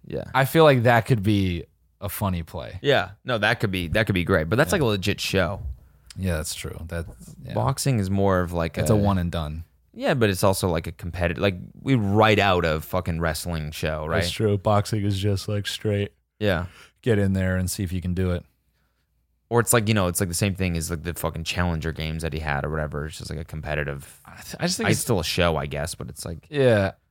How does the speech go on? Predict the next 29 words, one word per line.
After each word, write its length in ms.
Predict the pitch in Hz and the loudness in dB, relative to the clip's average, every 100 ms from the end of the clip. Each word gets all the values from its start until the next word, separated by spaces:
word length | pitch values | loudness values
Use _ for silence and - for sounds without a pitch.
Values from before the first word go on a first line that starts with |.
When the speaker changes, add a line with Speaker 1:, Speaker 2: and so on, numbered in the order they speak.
| _ - | _ -16
Speaker 2:
I 80 | 117 | -8
think 180 | 208 208 | -4 -4
it's 100 | - | -4
interesting 540 | 127 120 107 110 98 | -2 0 0 0 2
how 200 | 95 98 | 2 2
YouTubers 600 | 95 98 92 101 90 87 | 2 0 -2 -4 -2 -2
now 220 | 90 90 | -2 -2
are 60 | 87 | -2
just 220 | 85 82 | -4 -6
ripping, 460 | 85 90 - 90 87 | -4 -4 -4 -6 -4
like, 280 | 82 85 - _ | -4 -6 -10 _
proven 420 | - 95 87 85 | -6 -4 -4 -6
T 220 | - 95 | -6 -8
V 200 | 85 90 | -6 -6
formats 600 | - 98 95 98 104 - | -6 -6 -2 -2 -2 -6
and 220 | - 85 82 | -10 -6 -4
then, 140 | 82 | -4
like, 280 | 80 78 _ _ - | -6 -8 _ _ -10
making 380 | 87 85 90 90 | -6 -6 -4 -4
them 120 | 90 | -4
shit. 300 | - 95 90 - | -4 -6 -6 -6
Even 220 | 160 175 | -4 0
those, 180 | 147 139 | 0 0
like, 120 | 123 | -4
fucking 340 | - 135 123 | -6 -6 -2
Mormon 380 | 101 98 113 113 | 0 0 2 0
Bachelor 420 | 92 101 113 82 80 | 0 0 0 -4 -6
dudes. 360 | 76 65 - _ | -6 -10 -14 _
Speaker 1:
Yeah. 300 | - 123 - | -2 -2 -2